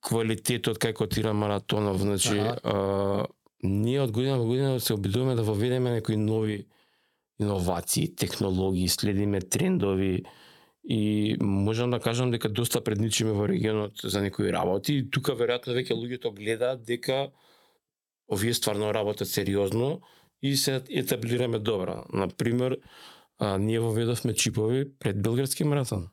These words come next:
Speaker 2: Да.
Speaker 1: А, ние воведовме бесплатни фотографии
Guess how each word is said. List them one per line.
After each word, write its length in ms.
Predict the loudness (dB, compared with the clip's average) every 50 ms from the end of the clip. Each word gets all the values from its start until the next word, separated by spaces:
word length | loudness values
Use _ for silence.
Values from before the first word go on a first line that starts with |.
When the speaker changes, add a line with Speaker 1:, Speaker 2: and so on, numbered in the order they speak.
| _ _
Speaker 2:
Да. 240 | -18 -14 -14 -14 -14 -16 _ _ _ _ _ _ _ _ _ _ _ _ _ _ _
Speaker 1:
А, 460 | -2 0 0 2 2 2 0 0 -2 -2 -6 _ _ _ _ _
ние 400 | -2 0 2 2 2 2 2 2
воведовме 720 | 0 0 0 0 0 0 0 0 0 0 0 0 0 -2 -4 -6 -10 -20 _ _ _ _ _ _ -20 -12 -4
бесплатни 680 | -2 -2 -2 -2 -2 -2 -2 0 0 0 0 0 0 -2 -4 -6 _ _ _ _ _ _ _ _ _ _ -6
фотографии 760 | -4 -2 -2 -2 -2 0 0 -2 -2 -2 -2 0 0 0 -2